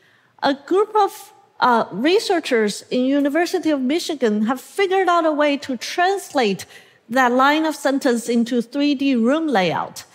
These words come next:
like shown here. And my colleagues at Stanford and their students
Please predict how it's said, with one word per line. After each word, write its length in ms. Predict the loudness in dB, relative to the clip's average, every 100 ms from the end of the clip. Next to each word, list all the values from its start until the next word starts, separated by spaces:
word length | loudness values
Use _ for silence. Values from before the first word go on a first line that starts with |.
| _ _ -4
like 160 | -2
shown 340 | -2 -2 0 -2
here. 440 | -2 -4 -4 -10 _ _ _ _ _ _ _ _ _ _ _ -2
And 100 | 0
my 140 | 0
colleagues 680 | 0 0 2 2 -2 -4 -4 -4
at 160 | -4
Stanford 680 | -6 0 0 0 -2 -2 -2 -2
and 140 | 2
their 140 | 2
students 760 | 0 -4 -4 -2 -2 -2 -6